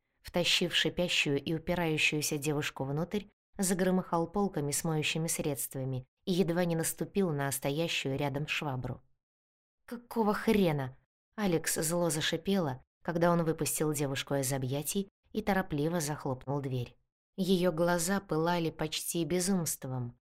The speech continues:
а все нарастающая ярость врожденной ведьмы требовала выхода. Джек вскинул руки и сжал ладонями девичьи плечи, стараясь хотя бы с помощью физической боли привести ее в чувство. Салье довелось видеть Кинга в бешенстве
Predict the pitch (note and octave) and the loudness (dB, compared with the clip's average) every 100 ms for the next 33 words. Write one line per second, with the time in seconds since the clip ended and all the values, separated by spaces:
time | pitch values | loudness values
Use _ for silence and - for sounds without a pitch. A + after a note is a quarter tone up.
0 | _ - - - D#3+ D#3+ - - E3+ D3+ | _ -4 -2 0 0 0 -2 -2 -2 -2
1 | C#3 - C#3+ C#3 F3 E3 C3 - C3 D3 | 0 -2 -2 -2 -2 -2 -4 -6 -4 -2
2 | D3 C3+ C#3+ C3+ C3+ C3+ F3 C#3 C3 A#2 | -2 -2 -2 0 -2 -2 -2 -2 -4 -4
3 | - _ _ G3+ F#3 D#3 D#3 D#3+ E3 E3 | -10 _ _ -2 0 0 -2 -2 -2 -6
4 | C#3 A#2+ A#2 - _ _ _ _ F#3+ E3+ | -8 -8 -10 -14 _ _ _ _ -2 2
5 | C4+ C4+ - - - F3 E3+ F3 G3 G3 | 2 0 -2 -6 -2 0 2 2 0 -4
6 | D#3 D#3+ D#3 D#3 F#3 D#3 D3+ C#3+ F3 E3 | -2 -2 0 0 0 0 -2 0 -2 0
7 | D3 C3+ D#3 D3 - C3+ - E3+ E3 C#3+ | -2 -2 -2 -2 -2 -4 -4 -4 -2 -6
8 | B2+ _ _ - - F3+ E3+ - D#3+ - | -8 _ _ -4 -2 0 0 -2 -4 -2
9 | D#3 - - E3+ E3 - D#3+ E3+ E3+ E3+ | -2 -2 0 -2 -2 -4 -6 -4 -2 -2
10 | F3 - F#3+ F3 F3 C#3+ C3+ C#3 C#3+ - | -2 -2 -4 -2 0 0 -2 -2 -2 -2
11 | C#3+ C#3+ D3+ - C3+ - - B2 - _ | -2 -2 -2 -4 -4 -6 -8 -12 -12 _
12 | _ _ _ - E3+ D3+ D3 F#3 D3 C3+ | _ _ _ -4 -2 -2 0 0 0 0
13 | D3+ D#3 D#3 C#3+ D#3+ D3 C#3 - E3 D#3 | 2 2 0 0 -2 -2 -4 -4 -4 -2
14 | C#3+ C#3 C3+ C3+ F3 D#3+ C#3+ - C3 C3 | -4 -8 -6 -4 -2 -2 -4 -4 -4 -6